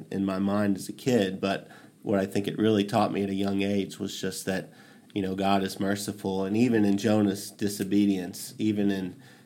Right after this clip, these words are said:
in what he was doing, you know, he still proved himself to be powerful. You see these men on the boat that feared the Lord because of him, and whether they kept that with them after that, you're not sure. But at a certain point, for one moment,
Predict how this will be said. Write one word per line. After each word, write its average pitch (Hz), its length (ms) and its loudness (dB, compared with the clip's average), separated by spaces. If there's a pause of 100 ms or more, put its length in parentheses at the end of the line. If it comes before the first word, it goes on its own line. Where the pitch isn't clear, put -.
(120)
in 95 200 0
what 95 200 2
he 110 160 0
was 98 200 0
doing, 98 560 2 (280)
you 107 120 2
know, 98 120 4
he 104 160 0
still 110 320 4
proved 104 400 4
himself 98 720 0 (340)
to 101 100 -10
be 98 120 -2
powerful. 110 640 2
You 101 100 4
see 101 200 0
these 98 180 0
men 104 200 2
on 101 120 2
the 95 80 -2
boat 104 480 -2 (540)
that 101 160 -2
feared 104 320 4
the 98 80 4
Lord 101 420 4
because 101 360 0
of 113 100 -4
him, 156 340 0
and 98 180 -2
whether 95 240 -2
they 95 280 -2
kept 127 220 0
that 107 180 6
with 120 220 4
them 107 140 6
after 123 300 4
that, 95 300 2
you're 104 100 4
not 104 220 2
sure. 101 320 4
But 95 220 -4
at 98 180 0
a 98 40 -4
certain 98 380 0
point, 117 380 2
for 104 100 0
one 101 220 4
moment, 101 420 2